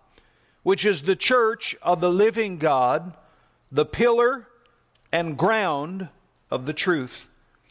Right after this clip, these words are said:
And without controversy, great is the mystery of godliness. God was manifest in the flesh,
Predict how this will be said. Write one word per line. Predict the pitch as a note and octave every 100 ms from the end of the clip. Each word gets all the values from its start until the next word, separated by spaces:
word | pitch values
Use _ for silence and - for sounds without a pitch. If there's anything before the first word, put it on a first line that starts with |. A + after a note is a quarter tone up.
| _ _ _ _ -
And | C#3+
without | F3+ G#3+ A3+
controversy, | - B3+ B3+ G#3 F3+ F3 C#3+ F#3
great | E3 G3 A3+ G3+
is | D#3
the | F3+
mystery | F3+ G3+ G3+ F#3+ F#3+
of | D#3+
godliness. | C#3 G3+ G3+ F3 C#3+ B2 A#2+ - - - _ _ _ _ _ _ _
God | - D#3+ E3+ G3+ G3+
was | F#3 C3+
manifest | F3+ F3+ F3+ F3 E3 - - -
in | E3
the | E3+
flesh, | - D#3 B2+ - -